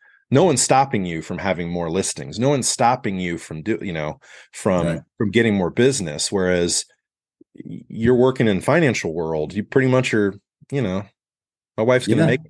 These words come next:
Speaker 1: my wife's gonna make what she's gonna make, which is good. But, you know, you can really make a lot of money in sales, and you can really change your life in sales. So when you said, "Hey, I'm thinking I'm get-, I think I'm gonna get into this," I was like, "Oh my God, I'm so excited."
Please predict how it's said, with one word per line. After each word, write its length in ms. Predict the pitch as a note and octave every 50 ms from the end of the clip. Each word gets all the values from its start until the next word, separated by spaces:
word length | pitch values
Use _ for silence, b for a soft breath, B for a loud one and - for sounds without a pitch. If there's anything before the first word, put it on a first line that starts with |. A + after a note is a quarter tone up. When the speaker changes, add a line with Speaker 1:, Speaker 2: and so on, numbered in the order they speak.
| _ _ _
Speaker 1:
my 140 | B2 C3+ C3+
wife's 220 | C3 C#3 D3+ D3
gonna 120 | - D3+ A#2+
make 220 | A2 A#2+ B2 -
what 80 | B2 -
she's 140 | - A2+ G#2
gonna 140 | A2+ G2
make, 280 | F#2+ G2+ C3+ E3+ - -
which 160 | F2+ - -
is 100 | G2 F2
good. 380 | - - F#3+ G3 C#3+ G#2+ F2+ D#2
But, 260 | A2 G#2 G2+ - B B B B B B B B B _ _ _ -
you 160 | - A2+ A#2
know, 100 | G#2+ G#2+
you 160 | G#2+ A#2 C3+
can 200 | C3+ C3+ D#3 C3
really 240 | A2+ B2 C#3 D#3+ F#3
make 240 | D#3+ C3+ C3+ C#3+ B2+
a 60 | B2
lot 220 | G#2+ G#2+ G#2+ G#2+ G#2+
of 100 | - G#2
money 240 | F#2+ F#2 F#2 F2
in 100 | D#2+ D#2
sales, 540 | D2+ - F#2 C#2+ C2 - - - - - - - _ _ _ _ _ _
and 200 | - F#2+ F2+ F2+
you 100 | G2 A#2
can 160 | A2+ - G2 F#2
really 220 | G2+ G#2+ G#2+ G#2
change 260 | - - G#2 F#2+ F2
your 80 | F2+ F2
life 260 | E2+ E2+ E2 - -
in 80 | E2+ D#2
sales. 300 | - F#2+ F2+ E2+ E2 -
So 140 | - A2
when 100 | G2+ A2
you 80 | B2+ D3+
said, 480 | D3 - - C3 B2+ B2+ C3 B2+ B2+ B B B B B B -
"Hey, 200 | - D3+ C#3+ B2
I'm 140 | A2+ G#2+
thinking 240 | G#2 C3+ C3+ C3+ C3+
I'm 160 | A2+ G#2+ G2
get-, 140 | F2+ G#2 - -
I 80 | -
think 200 | - - D3 C#3
I'm 80 | D3 B2+
gonna 100 | G#2 F2+
get 180 | D#2 G2 F#2+
into 160 | G2 F#2+ E2+ D2+
this," 300 | E2+ F#2 F2+ F2 - -
I 40 |
was 100 | F#2 F2
like, 100 | F#2 G2+
"Oh 40 | A2
my 100 | G#2 G2+
God, 180 | F2 G2 F2+ E2
I'm 60 | D#2+
so 200 | - - - B2 A#2
excited." 440 | G#2+ - - G2 F2 E2 - E2